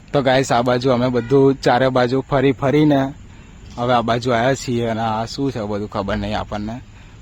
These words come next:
પણ આ છે પાવાગઢનો નકશો, મેપ.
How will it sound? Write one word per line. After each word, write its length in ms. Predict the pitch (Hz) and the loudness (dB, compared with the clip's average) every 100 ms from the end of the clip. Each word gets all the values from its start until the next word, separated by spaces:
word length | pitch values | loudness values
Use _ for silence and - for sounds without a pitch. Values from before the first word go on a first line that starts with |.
| - | -6
પણ 160 | 113 | -2
આ 460 | 113 113 113 120 131 | -2 -2 0 2 0
છે 480 | - - 131 143 143 - - - - - | -2 -4 0 2 0 -6 -20 -16 -16 -4
પાવાગઢનો 840 | 135 113 120 139 127 135 135 135 135 | 0 2 4 2 2 2 4 4 4
નકશો, 760 | 117 - - - 170 127 120 135 - - - - - - - - | 2 0 -2 2 4 4 0 -6 -16 -18 -18 -18 -20 -20 -8 2
મેપ. 480 | 131 151 123 - | 4 4 0 -4